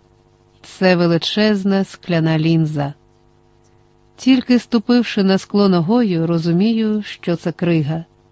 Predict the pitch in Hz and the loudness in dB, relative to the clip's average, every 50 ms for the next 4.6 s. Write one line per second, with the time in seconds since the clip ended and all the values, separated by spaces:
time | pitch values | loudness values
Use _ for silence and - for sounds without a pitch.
0 | _ _ _ _ _ _ _ _ _ _ _ _ _ - 185 180 175 190 196 196 | _ _ _ _ _ _ _ _ _ _ _ _ _ -6 -4 0 2 4 4 4
1 | 202 220 240 240 233 208 202 220 214 202 - 208 208 220 208 190 196 190 185 190 | 4 4 4 2 0 0 0 0 0 0 0 0 0 2 2 2 2 2 2 2
2 | 214 226 214 208 214 208 202 202 202 190 170 147 147 165 180 180 - - 185 175 | 2 0 0 0 0 0 0 0 0 0 -2 -2 -2 -2 -2 -4 -4 -6 -6 -6
3 | 165 190 180 170 160 165 165 165 165 160 165 - _ _ _ _ _ - - - | -4 -4 -4 -2 -2 -2 -2 -2 -2 -4 -6 -10 _ _ _ _ _ -18 -14 -8
4 | - 185 165 160 165 170 170 156 - 175 170 160 | -4 -2 0 0 0 0 -2 -2 -6 -8 -10 -10